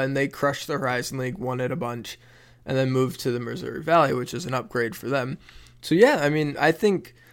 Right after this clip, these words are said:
uh, as soon as I saw that, I was like, "Perfect." That is, that makes a ton of sense, both from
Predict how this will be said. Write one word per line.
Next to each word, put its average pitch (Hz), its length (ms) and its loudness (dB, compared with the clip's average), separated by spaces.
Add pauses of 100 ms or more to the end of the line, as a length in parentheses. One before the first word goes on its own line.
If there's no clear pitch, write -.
(180)
uh, 147 60 6
as 135 160 4
soon 208 160 4
as 214 60 4
I 190 100 8
saw 196 280 10
that, 131 240 6
I 127 100 4
was 139 160 2
like, 131 240 0 (300)
"Perfect." - 560 8
That 143 200 6
is, 143 300 4 (560)
that 151 200 4
makes 147 240 0
a 135 60 -2
ton - 340 2
of 156 80 2
sense, 139 360 0
both 131 360 -2
from 127 480 -2